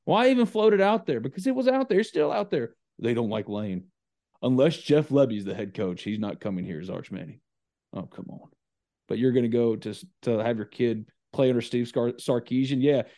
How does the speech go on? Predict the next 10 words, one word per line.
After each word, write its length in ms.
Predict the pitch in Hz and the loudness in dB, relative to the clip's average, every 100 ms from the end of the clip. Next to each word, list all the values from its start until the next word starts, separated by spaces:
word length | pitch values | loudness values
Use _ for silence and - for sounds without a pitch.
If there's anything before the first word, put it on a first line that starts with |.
| _ | _
he's 240 | 165 202 | 2 4
a 60 | 190 | 4
real, 520 | 175 185 175 165 147 - _ _ _ | 6 6 6 4 2 -4 _ _ _
he's, 240 | - 165 151 | -2 -2 0
he's 220 | 165 175 | 0 0
a 40 | 160 | 0
real 260 | 160 156 | 2 2
developer 680 | 131 127 135 156 151 151 135 | 0 -4 -2 -2 -2 -4 -4
of 100 | 120 | -4
men. 480 | 127 135 135 147 | -6 -4 -4 -6